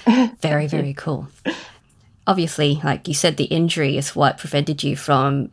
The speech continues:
Speaker 2: considering pursuing dance as a primary career.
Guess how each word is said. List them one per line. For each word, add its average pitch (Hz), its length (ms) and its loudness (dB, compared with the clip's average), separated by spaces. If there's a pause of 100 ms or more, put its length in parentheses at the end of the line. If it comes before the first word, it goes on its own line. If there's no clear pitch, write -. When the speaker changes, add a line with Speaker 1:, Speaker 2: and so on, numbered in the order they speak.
Speaker 2:
considering 170 840 0
pursuing 147 760 2
dance - 600 -2
as 143 560 2 (160)
a 147 100 -2
primary 151 480 0
career. 147 440 0